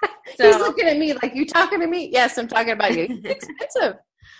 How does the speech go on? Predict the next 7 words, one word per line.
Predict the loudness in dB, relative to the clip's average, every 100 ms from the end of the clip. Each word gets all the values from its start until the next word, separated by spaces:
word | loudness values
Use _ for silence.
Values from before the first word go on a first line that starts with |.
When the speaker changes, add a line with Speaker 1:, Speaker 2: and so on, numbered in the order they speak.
| -20 _ -10
Speaker 2:
No, | -2 0
Speaker 1:
So, | 2
Speaker 2:
um, | 2 0 -4 -12 _
Speaker 1:
yeah, | -4 0 2 2 0
I | 0
think | -4 -8 -12 _ _ _ _ _ _ -2
I, | 0 0 -2 -6